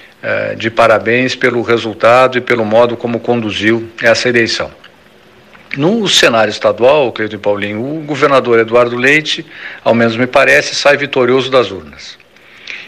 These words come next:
Em Porto Alegre, o prefeito Marquesan, que foi solenemente desaprovado pelos eleitores, não era exatamente um aliado e um apoiador do governador, de tal modo que sua ausência no segundo turno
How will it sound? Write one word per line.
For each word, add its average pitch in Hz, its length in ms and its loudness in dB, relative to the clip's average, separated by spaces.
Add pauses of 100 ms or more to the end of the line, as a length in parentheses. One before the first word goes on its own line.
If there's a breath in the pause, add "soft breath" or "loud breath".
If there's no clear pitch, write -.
Em 180 120 -2
Porto 170 320 2
Alegre, 185 760 2
o 135 100 -10
prefeito 143 640 0
Marquesan, 120 680 0
que - 160 -10
foi 120 360 -2
solenemente 117 1080 -2
desaprovado 107 840 0
pelos 104 320 -8
eleitores, 107 800 -2 (640 loud breath)
não 170 200 2
era 175 140 2
exatamente 151 680 -2
um 156 120 0
aliado 127 640 4
e 113 80 -2
um 131 160 0
apoiador 131 760 2
do 131 140 -6
governador, 143 720 0 (180)
de 113 120 -16
tal 151 180 4
modo 147 400 4
que 156 160 -8
sua 180 240 0
ausência 117 480 -2
no 120 80 -6
segundo 117 380 -4
turno 135 520 -4